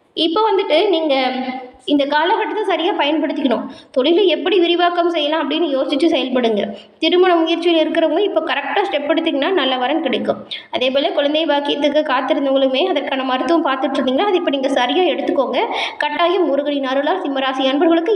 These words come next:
எல்லா விதத்திலுமே நன்மைகள் வந்தடையக்கூடிய கிரக அமைப்புகள் இப்போ இருக்கிறதுனால உங்களுக்கு கட்டாயமா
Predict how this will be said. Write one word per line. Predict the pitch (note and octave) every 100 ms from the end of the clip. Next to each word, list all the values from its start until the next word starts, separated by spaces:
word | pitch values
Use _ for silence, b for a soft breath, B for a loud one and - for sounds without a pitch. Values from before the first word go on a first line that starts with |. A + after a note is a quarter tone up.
| D4+
எல்லா | D#4+ F#4+
விதத்திலுமே | F#4+ E4+ D#4+ F#4+ G#4+ C4
நன்மைகள் | C4+ E4+ G4 F4
வந்தடையக்கூடிய | C4+ C#4 D4 D4 C#4+ C4+ C4
கிரக | B3 C4+
அமைப்புகள் | C4+ C#4 D#4+ E4
இப்போ | C#4 C4
இருக்கிறதுனால | C#4 C4+ C4+ B3 B4+ B B B -
உங்களுக்கு | F#4+ G4 G4
கட்டாயமா | F4 F#4+ G4 E4